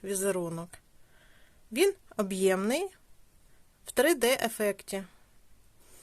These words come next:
Мені дуже подобається. Отак виглядає лицева сторона. Ось так виворітна. В'яжеться він дуже легко. Рапорт цього візерунку складається з п'яти петель у ширину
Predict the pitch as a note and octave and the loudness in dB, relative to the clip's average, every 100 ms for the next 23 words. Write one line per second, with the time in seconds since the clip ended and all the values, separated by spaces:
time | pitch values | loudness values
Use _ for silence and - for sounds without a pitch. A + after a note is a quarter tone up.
0 | - - _ - A3+ E4+ C#4+ C#4 A#3 G#3+ | -20 -20 _ -4 0 0 -2 -2 -2 -2
1 | F#3+ G3+ F#3+ F#3+ F#3 - - E4 E4+ C4 | -2 -2 0 0 0 -2 2 4 4 2
2 | A#3 A3 G#3+ G#3+ G3 F#3+ - F#3+ B3 - | 2 0 2 2 2 0 -2 -2 0 0
3 | C#4+ C4+ B3 B3 B3 - _ _ _ - | 0 -2 -2 -4 -6 -12 _ _ _ -20
4 | - - - _ - F#3+ - D#4+ - A3 | -20 -20 -20 _ -8 -2 2 2 2 0
5 | G#3 G3+ F#3 - F#3 F3+ _ - _ - | 2 -2 -6 -10 -12 -12 _ -20 _ -20
6 | - - - - - _ _ _ _ - | -20 -20 -20 -20 -20 _ _ _ _ -20
7 | _ - - - - - - - - - | _ -20 -20 -20 -20 -20 -20 -20 -20 -20
8 | _ _ - C4 G4 F4+ C4 A3+ A3+ D4+ | _ _ 0 4 4 4 2 4 4 2
9 | D#4+ A#3+ G#3+ G3+ - G#3 G3+ - - G3+ | 0 2 4 2 -2 -6 -6 -10 -4 0
10 | D#4+ F4+ - D4 C4+ A3+ B3 B3 A#3+ A#3 | 4 4 8 6 6 4 4 2 0 -2
11 | - A#3 A3+ B3 A3+ G#3 - A#3+ A#3 B3 | 0 0 4 4 4 0 0 0 0 0
12 | A#3 A3 G#3 F#3+ - F#3+ G3 A3+ F#4+ | 2 2 0 -4 -2 -2 0 0 -2